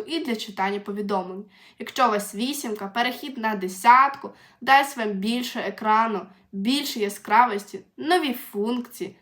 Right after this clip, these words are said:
та купу варіантів оформлення. Якщо хочете, щоб браслет був не тільки помічником, а й стильним доповненням, це саме той випадок.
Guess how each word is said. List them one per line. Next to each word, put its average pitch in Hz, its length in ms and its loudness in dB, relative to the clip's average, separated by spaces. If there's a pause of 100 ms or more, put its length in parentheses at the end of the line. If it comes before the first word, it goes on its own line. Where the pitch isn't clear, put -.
та 208 140 0
купу 240 380 -6
варіантів 208 560 -4
оформлення. 165 520 -6 (320)
Якщо 233 340 -6
хочете, 247 440 -2
щоб 202 320 -6
браслет 208 560 -2 (360)
був 269 220 -4
не 233 120 -2
тільки 302 400 -4
помічником, 220 720 -6
а 220 100 -4
й 233 100 -2
стильним 226 680 -4
доповненням, 196 720 -2 (260)
це 339 160 -4
саме 196 340 0
той 190 260 -6
випадок. 196 560 -10